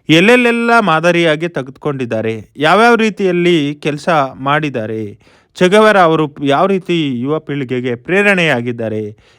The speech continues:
ಇದೆಲ್ಲದರ ಬಗ್ಗೆ ಸವಿಸ್ತಾರವಾಗಿ ಈ ಪಾಠದಲ್ಲಿ ಜಿ ಎನ್ ಮೋಹನ್ ಅವರು ತಿಳಿಸ್ತಾ ಹೋಗಿದ್ದಾರೆ ವಿದ್ಯಾರ್ಥಿಗಳೇ.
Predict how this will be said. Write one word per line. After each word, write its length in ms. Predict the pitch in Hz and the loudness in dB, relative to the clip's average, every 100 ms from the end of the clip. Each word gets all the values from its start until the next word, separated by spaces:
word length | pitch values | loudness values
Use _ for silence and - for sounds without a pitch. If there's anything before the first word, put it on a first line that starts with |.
| - | -8
ಇದೆಲ್ಲದರ 680 | 151 175 220 254 233 196 165 | 0 0 2 0 2 2 0
ಬಗ್ಗೆ 280 | 143 139 156 | -2 -4 -6
ಸವಿಸ್ತಾರವಾಗಿ 920 | 156 131 123 - 147 165 143 127 113 | -4 -6 -6 -6 -4 -2 -4 -6 -8
ಈ 40 | |
ಪಾಠದಲ್ಲಿ 840 | 110 113 107 110 113 139 151 113 151 _ _ _ 123 | -10 -10 -10 -10 -10 -6 -6 -6 -12 _ _ _ -8
ಜಿ 220 | 120 208 | -2 2
ಎನ್ 220 | 240 208 | 2 2
ಮೋಹನ್ 340 | 165 135 139 120 | 0 -2 -2 -2
ಅವರು 500 | 104 139 139 123 - _ _ - | -2 -2 -2 -6 -12 _ _ -2
ತಿಳಿಸ್ತಾ 380 | 185 214 - 143 | -2 -2 0 2
ಹೋಗಿದ್ದಾರೆ 640 | 117 107 104 107 104 104 | 2 0 -4 -4 -2 -2
ವಿದ್ಯಾರ್ಥಿಗಳೇ. 960 | 104 98 104 101 - 101 101 107 98 | -4 -4 -4 -6 -8 -6 -4 -4 -4